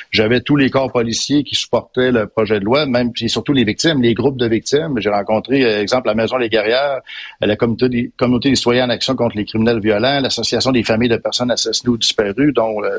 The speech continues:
le sénateur Boisvenu, le fondateur, vous connaissez. C'est, tous ces gens-là étaient d'accord pour dire, «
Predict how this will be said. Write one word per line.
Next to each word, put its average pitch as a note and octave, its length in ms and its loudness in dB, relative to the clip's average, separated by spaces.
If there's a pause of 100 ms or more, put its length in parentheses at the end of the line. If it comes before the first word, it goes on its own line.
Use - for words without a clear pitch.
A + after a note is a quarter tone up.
(120)
le E2+ 80 -10
sénateur G#2+ 380 0
Boisvenu, G#2+ 280 0
le A2 60 2
fondateur, A2 540 0
vous A2 80 -10
connaissez. B2+ 440 -2 (380)
C'est, B2 340 0
tous F#3+ 140 2
ces C#3 180 2
gens-là B2 400 0 (220)
étaient A2 180 0
d'accord A#2 380 0
pour G2+ 160 -4
dire, « A2+ 420 0